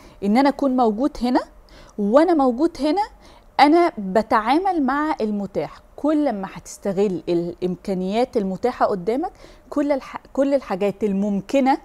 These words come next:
اللي هي ممكن تيجي هتجيلك. لكن طول ما انا باصص على الحاجات الممكنه اللي هي مش في ايدي، كل ما اللي في ايدك هيضيع منك.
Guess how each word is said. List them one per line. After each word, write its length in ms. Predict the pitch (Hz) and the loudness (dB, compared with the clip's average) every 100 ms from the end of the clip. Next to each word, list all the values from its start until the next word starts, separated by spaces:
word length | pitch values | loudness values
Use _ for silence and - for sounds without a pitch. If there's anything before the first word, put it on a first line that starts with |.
| - - - - | -10 -20 -18 -4
اللي 120 | 196 | 0
هي 40 | |
ممكن 480 | 214 269 339 254 208 | 4 4 4 0 -2
تيجي 300 | - 285 359 - - | -2 0 0 0 -4
هتجيلك. 440 | 202 160 170 - - - - - _ - - - | -6 -4 -6 -8 -12 -20 -20 -20 _ -20 -20 -4
لكن 300 | 202 202 208 | 0 0 0
طول 320 | 175 294 330 311 | -4 -4 -2 -2
ما 80 | |
انا 140 | 269 262 | -2 -2
باصص 500 | 220 220 - 180 - | 0 -2 -4 -12 -6
على 180 | 185 214 | -4 -4
الحاجات 440 | - 196 254 285 | -4 0 0 0
الممكنه 640 | 262 214 202 - 254 294 - - - | -2 0 -4 0 0 0 -6 -14 -4
اللي 100 | 180 | -2
هي 40 | |
مش 180 | 220 - | -4 -6
في 140 | 277 | -4
ايدي، 320 | 247 254 392 440 - - - - | -2 0 -2 -4 -10 -20 -20 0
كل 280 | 294 302 269 | 4 6 4
ما 80 | 240 | 2
اللي 100 | 220 | -2
في 60 | |
ايدك 300 | 269 320 - | -2 -4 -2
هيضيع 260 | 202 190 180 | -4 -2 -4
منك. 340 | 143 - - | -6 -16 -20